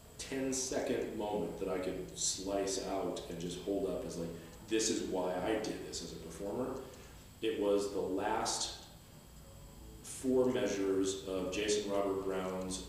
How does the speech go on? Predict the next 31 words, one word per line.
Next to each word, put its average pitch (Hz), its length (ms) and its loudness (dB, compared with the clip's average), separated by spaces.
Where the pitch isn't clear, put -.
arrangement 95 600 -2
of 87 80 -6
Sunday - 680 0
from 85 400 -2
Sunday 90 300 0
in 87 100 -2
the 85 60 -6
Park 87 260 -6
with 85 140 -6
George, - 440 -6
um, 90 360 -4
where 95 460 2
all, 107 240 0
and 107 100 0
Stephen 165 320 2
Sondheim 104 380 2
does 95 180 0
not 107 240 0
write 101 220 2
much 90 200 -4
choral 95 500 0
music. 104 280 -4
He 92 100 -4
doesn't, 92 260 0
he 95 180 -2
really, 107 200 2
there's 90 120 -4
very 131 460 6
little 101 460 2
choral 104 720 6
orchestration 95 560 0